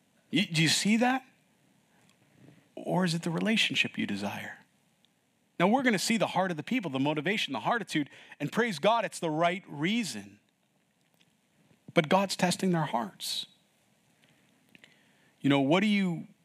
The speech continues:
what are you seeking after? I think that's for us today. How much of Christianity is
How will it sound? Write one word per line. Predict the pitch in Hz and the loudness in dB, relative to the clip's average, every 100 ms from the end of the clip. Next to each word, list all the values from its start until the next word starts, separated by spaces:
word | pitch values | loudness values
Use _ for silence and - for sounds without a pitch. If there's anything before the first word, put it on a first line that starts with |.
| - | -4
what | 165 | 0
are | 202 | 2
you | 185 | 0
seeking | - - 208 160 110 | -2 -2 -2 -2 -4
after? | 98 - - - - _ _ _ _ _ _ _ - | -6 -10 -14 -16 -20 _ _ _ _ _ _ _ 0
I | 165 | 2
think | 220 | 2
that's | 156 110 | 0 -2
for | - 135 | 0 0
us | 131 | 0
today. | - 127 123 123 104 - - _ _ _ _ _ _ _ | -2 -2 -2 -2 -4 -12 -20 _ _ _ _ _ _ _
How | - 175 | 0 2
much | 226 233 | 4 0
of | 185 | -2
Christianity | - 196 - 160 139 208 208 131 110 | 0 0 0 0 0 0 0 -2 -2
is | 107 107 - - | -2 -4 -4 -4